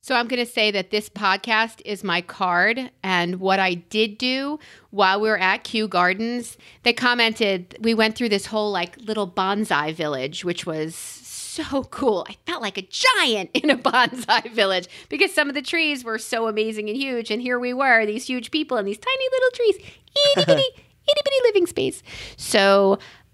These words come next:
Speaker 1: um, I sent them a bonsai tree because he had talked about how he killed one. And if he had known, he wished that he could do it again. So we sent them a bonsai tree that I hope they will get before this airs, because that would be embarrassing if
Speaker 2: Mm-hmm.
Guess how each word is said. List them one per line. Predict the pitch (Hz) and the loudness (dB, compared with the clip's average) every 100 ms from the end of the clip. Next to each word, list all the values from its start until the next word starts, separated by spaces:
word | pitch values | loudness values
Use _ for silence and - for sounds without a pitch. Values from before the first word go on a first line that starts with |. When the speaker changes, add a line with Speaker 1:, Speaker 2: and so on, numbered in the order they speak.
| _ _ | _ _
Speaker 1:
um, | 208 196 202 | 0 0 0
I | 220 | -2
sent | 220 294 302 | 0 0 2
them | 277 | 2
a | 254 | 4
bonsai | 190 202 220 - - | 4 2 2 0 0
tree | - 76 190 185 _ - | -4 -4 -4 -8 _ -8
because | 208 202 196 | -6 -2 -2
he | - | -2
had | 185 | -4
talked | 185 190 185 - | -2 -2 -2 -2
about | 185 180 175 170 - - _ _ _ _ _ _ | 0 2 2 0 -8 -20 _ _ _ _ _ _
how | - 196 | -4 -2
he | 196 | -4
killed | - 196 190 | 0 0 2
one. | 165 151 175 - - | 0 -2 -4 -6 -4
And | 190 175 175 175 175 | -2 0 0 0 -2
if | - 185 | -6 -2
he | 190 | 2
had | 170 | 4
known, | 190 208 202 190 175 170 180 - _ - | 4 6 6 6 4 4 2 -4 _ -4
he | 185 | -2
wished | 185 196 190 | 2 2 2
that | 185 180 | 0 0
he | 190 | 2
could | 196 | 0
do | 180 175 | 2 2
it | 165 | 2
again. | 170 156 143 | 0 -2 -2
So | 156 - | -2 2
we | 165 | 2
sent | 175 190 175 | 2 2 0
them | 170 165 160 160 - _ _ | -4 -6 -6 -8 -12 _ _
a | 175 | -6
bonsai | 175 160 165 160 160 | -2 -2 -2 -4 -2
tree | 180 175 | -4 -2
that | 170 | -2
I | - | -2
hope | 190 190 262 | -2 0 -2
they | 269 240 | 0 0
will | 214 | 2
get | 208 202 196 | 2 2 0
before | 196 - 185 | -8 -4 -2
this | 180 190 - | 0 -2 0
airs, | 240 269 302 381 | 2 2 0 -2
because | - 277 - 233 214 208 - | -6 -8 0 2 2 0 0
that | 165 170 | 0 2
would | 196 | 0
be | 190 | 0
embarrassing | 196 175 143 175 - 165 - | 0 -2 -2 -4 -6 -8 -8
if | - 160 156 - - | -4 -2 -2 -6 -12
Speaker 2:
Mm-hmm. | 165 156 143 | -8 -6 -2